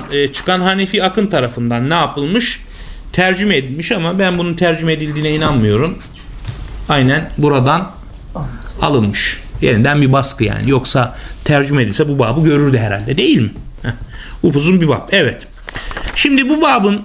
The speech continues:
altında arkadaşlar en sahih olmak üzere önce Ebu Hureyre hadisiyle başlamış. Daha sonra İbni Ömer ve, evet, Ebu Malik ki babasıydı.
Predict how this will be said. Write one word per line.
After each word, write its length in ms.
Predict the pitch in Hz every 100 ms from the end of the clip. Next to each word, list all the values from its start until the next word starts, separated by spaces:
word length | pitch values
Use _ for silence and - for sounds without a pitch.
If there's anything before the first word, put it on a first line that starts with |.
| - - - - - -
altında 480 | 208 190 175 139
arkadaşlar 800 | 143 175 170 123 117 - 208 262 -
en 160 | 247 233
sahih 360 | - 160 135
olmak 300 | 131 123 120
üzere 200 | 120 143
önce 260 | 220 214 202
Ebu 220 | 202 202
Hureyre 280 | 196 190 190
hadisiyle 480 | 175 127 117 117 143
başlamış. 480 | 214 233 202 202 202
Daha 180 | 208 170
sonra 200 | 143 170
İbni 240 | 208 151
Ömer 340 | 117 160 202
ve, 200 | 165 175 - - - - - - - - - - - - - - -
evet, 360 | 170 143 120 - - - -
Ebu 240 | 190 190
Malik 360 | 190 180 147 139
ki 140 | 156
babasıydı. 540 | 151 147 143 - 123